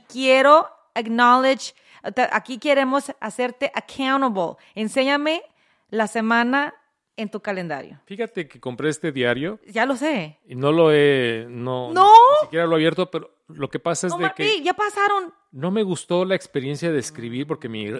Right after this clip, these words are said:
Speaker 2: letra es horrible y, y, y escribo muy rápido y garabatos. Ah,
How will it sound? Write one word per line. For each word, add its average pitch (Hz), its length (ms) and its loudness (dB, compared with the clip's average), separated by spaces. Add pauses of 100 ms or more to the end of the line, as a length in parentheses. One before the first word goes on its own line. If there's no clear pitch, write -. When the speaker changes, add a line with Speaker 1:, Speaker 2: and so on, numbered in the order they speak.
Speaker 2:
letra 151 380 -6
es - 100 -10
horrible 104 560 -8
y, 127 400 -20
y, 131 420 -16
y 135 40 -12
escribo 160 400 -4
muy 151 160 -4
rápido 151 440 -4
y 143 60 -4
garabatos. 110 600 -4 (680)
Ah, 117 640 -2